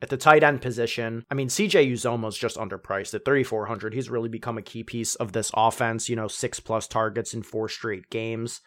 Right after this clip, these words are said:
And, I mean, he's just the clear-cut pay-down option on this slate. It, it's just a really affordable price tag for a guy who's been heavily involved in the Bengals passing attack.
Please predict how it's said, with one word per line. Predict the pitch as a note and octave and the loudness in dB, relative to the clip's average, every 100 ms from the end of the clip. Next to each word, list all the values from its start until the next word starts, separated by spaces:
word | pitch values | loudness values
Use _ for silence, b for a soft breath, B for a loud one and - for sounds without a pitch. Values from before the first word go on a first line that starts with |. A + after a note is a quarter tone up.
| b - | b -8
And, | A#2+ B2+ | -6 -2
I | B2+ | 0
mean, | C#3 | 0
he's | C3+ C3+ | -2 -2
just | C#3+ C3+ | -2 -2
the | A#2+ | -2
clear-cut | - A2+ - A2 | -2 -2 0 -2
pay-down | - G#2+ G#2+ G2+ | -2 -2 -2 -2
option | G2+ - G2+ | -4 -6 -8
on | G2 G2 | -8 -8
this | F#2+ | -8
slate. | - G2+ F#2+ D2 | -6 -6 -6 -6
It, | G#2 G#2 | -4 -4
it's | G#2 - | -4 -2
just | C3+ A#2 - | 0 0 0
a | |
really | A#2 A#2+ A#2+ | -2 0 2
affordable | A2 - A2 G#2 G2+ | 0 0 -2 -2 -4
price | G#2 G2+ | -4 -4
tag | - G2 G2 | -2 -2 -2
for | - G2+ | -2 -2
a | |
guy | G2 G2+ | -2 -2
who's | G#2 A2 | -2 -8
been | - G#2 | -6 -6
heavily | G#2+ F#2+ F#2+ | -6 -6 -8
involved | F#2+ G2 F#2 F#2 F#2 | -10 -6 -6 -6 -8
in | |
the | F#2 | -10
Bengals | F2+ F#2+ E2 - | -8 -8 -10 -8
passing | - E2+ - | -4 -4 -6
attack. | - - A#1+ - | -12 -12 -12 -12